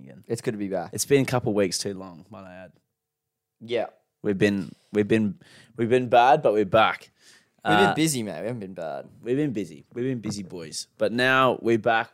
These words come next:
Speaker 1: We've got time. We're making time for you, the listener.
Speaker 2: Look, I'll lock, we can lock in nine weeks of barflies,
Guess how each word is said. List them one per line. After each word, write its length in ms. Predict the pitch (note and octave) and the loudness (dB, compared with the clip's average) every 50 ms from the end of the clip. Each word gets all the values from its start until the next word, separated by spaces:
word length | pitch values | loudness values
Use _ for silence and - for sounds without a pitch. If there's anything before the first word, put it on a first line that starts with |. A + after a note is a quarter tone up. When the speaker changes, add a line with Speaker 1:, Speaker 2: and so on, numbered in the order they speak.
| _ _ - | _ _ -14
Speaker 1:
We've 180 | G#2 A2+ G#2+ | -12 -10 -6
got 220 | A2 B2+ A2+ E2 - | -4 -4 -4 -4 -6
time. 420 | - - A2 G#2+ G#2+ G#2 G#2 G2+ F#2+ | -8 -6 -6 -6 -6 -8 -10 -12 -10
We're 80 | A#2 A#2+ | -4 2
making 320 | C#3 D3 D#3 D#3 D3+ B2 | 4 4 4 4 2 -2
time 280 | - C3 A#2+ A2+ A2 G#2+ | -6 -8 -10 -10 -12 -14
for 100 | - G#2 | -16 -18
you, 280 | G2 G2 G2 F#2 E2+ _ | -18 -16 -16 -18 -20 _
the 60 | - F2 | -20 -20
listener. 320 | F2+ F2+ - - - - - _ | -20 -18 -18 -18 -20 -20 -14 _
Speaker 2:
Look, 200 | C3 D3 C#3 D3+ | 0 2 4 6
I'll 160 | D#3+ C#3+ C#3+ | 6 6 6
lock, 260 | D3 D3 D3 D#3+ - - D#2+ C3+ | 6 6 4 2 2 -2 -8 -6
we 120 | C3+ C#3 | -4 -2
can 140 | C#3+ D3+ C#3 | -2 0 2
lock 180 | C3+ C#3 C3+ D#3+ | 2 2 2 2
in 280 | D3+ C#3 C3+ C3 B2 | -2 -2 -4 -4 -4
nine 300 | A#2 A2+ A2 A2 G#2+ G2+ | -2 0 2 2 2 0
weeks 300 | G2 G2 F2+ E2+ E2 - | 0 0 -2 -2 -2 -6
of 140 | G2+ F#2+ - | -8 -8 -8
barflies, 760 | - F#2+ F2+ D#2+ - - F#2 F#2 E2+ A#1 B1 - - - - | -6 -6 -4 -4 -6 -8 -10 -14 -14 -14 -16 -16 -18 -20 -20